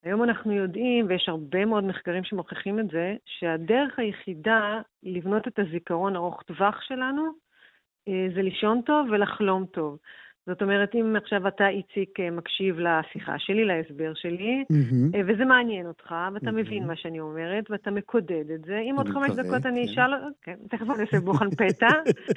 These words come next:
Speaker 2: <laughs>
Speaker 1: אם עוד
Speaker 2: אוקיי.
Speaker 1: עשר דקות, בסוף התוכנית אני אשאל אותך מה אמרתי, ותדע להסביר לי, זה זיכרון קצר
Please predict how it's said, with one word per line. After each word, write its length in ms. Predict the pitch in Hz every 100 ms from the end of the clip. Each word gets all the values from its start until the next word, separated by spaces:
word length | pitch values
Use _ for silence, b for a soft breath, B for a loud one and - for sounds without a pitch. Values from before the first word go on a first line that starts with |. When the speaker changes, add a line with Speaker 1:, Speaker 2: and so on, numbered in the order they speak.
| -
Speaker 2:
<laughs> 480 | - - - - -
Speaker 1:
אם 160 | 285 294
עוד 120 | 254
Speaker 2:
אוקיי. 160 | 254 285
Speaker 1:
עשר 120 | 302
דקות, 480 | 262 226 - 190 170
בסוף 360 | 165 180 233 226
התוכנית 420 | 269 - 226 214
אני 140 | 190
אשאל 240 | 190 220 233
אותך 200 | 233 -
מה 260 | 226 233
אמרתי, 360 | 240 247 247 269
ותדע 560 | 220 214 - 180 196 220
להסביר 460 | 226 214 202 320 381
לי, 100 | 339
זה 120 | 220
זיכרון 460 | 196 - 214 240 240 -
קצר 380 | _ - 233